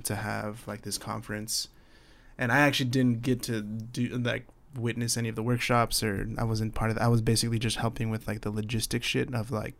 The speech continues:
feeding people and giving them rides and shit. So it was, like, three days of some serious fucking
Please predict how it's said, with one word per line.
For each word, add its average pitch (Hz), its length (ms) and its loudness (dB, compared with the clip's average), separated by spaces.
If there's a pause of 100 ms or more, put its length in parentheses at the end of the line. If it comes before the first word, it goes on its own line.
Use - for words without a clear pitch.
(100)
feeding 120 340 2
people 110 460 0
and 110 240 -4
giving 110 180 0
them 107 140 -2
rides 110 340 0
and 107 100 -2
shit. 110 280 0
So 110 300 -2 (440)
it - 340 -12
was, 139 100 10
like, 127 140 6
three 127 260 8
days 113 400 4
of 104 200 0
some 104 260 2
serious 110 720 10
fucking 107 640 -6